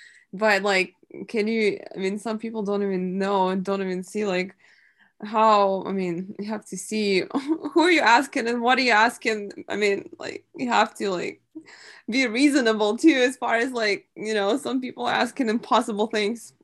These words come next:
and they just want it. They underestimate, underevaluate someone's work and not even, you know,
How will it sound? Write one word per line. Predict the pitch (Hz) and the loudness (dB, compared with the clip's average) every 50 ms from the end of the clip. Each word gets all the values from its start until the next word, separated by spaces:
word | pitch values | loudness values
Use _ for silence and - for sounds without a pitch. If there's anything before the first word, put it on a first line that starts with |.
| _ _ | _ _
and | - 220 208 202 208 202 | -10 -8 -6 -6 -4 -4
they | 196 190 | -4 -6
just | 202 202 196 - - | -6 -10 -12 -12 -8
want | 208 190 185 185 190 | -4 -2 -2 0 -2
it. | 180 - - _ _ _ _ _ _ _ _ - | -2 -6 -10 _ _ _ _ _ _ _ _ 2
They | 214 233 240 233 214 190 - _ _ _ _ _ _ _ - | 4 4 4 4 2 -2 -6 _ _ _ _ _ _ _ -6
underestimate, | 190 196 208 202 196 - - 185 202 196 - 202 185 175 170 180 185 | -4 0 2 2 2 2 0 -2 -2 -4 -6 -4 -2 0 0 0 0
underevaluate | - 180 185 190 185 185 180 170 175 175 190 196 185 175 170 170 170 170 | -2 -2 -2 0 0 -2 -2 -2 0 0 2 2 2 2 2 2 0 -4
someone's | 170 - 180 175 180 175 170 175 175 - | -6 -8 -8 -6 -4 -4 -6 -6 -8 -8
work | 170 175 180 170 160 165 165 - - | -6 -4 -2 -2 -2 -4 -4 -8 -12
and | - 160 160 156 170 175 _ _ - _ _ _ _ _ _ _ _ _ - | -8 -8 -6 -6 -8 -10 _ _ -20 _ _ _ _ _ _ _ _ _ -10
not | 196 196 202 185 196 | -8 -4 -4 -4 -4
even, | 190 185 185 175 180 180 180 | -6 -6 -6 -4 -4 -2 -2
you | 190 196 | 0 0
know, | 185 170 165 165 170 185 | 0 0 -2 -2 -4 -4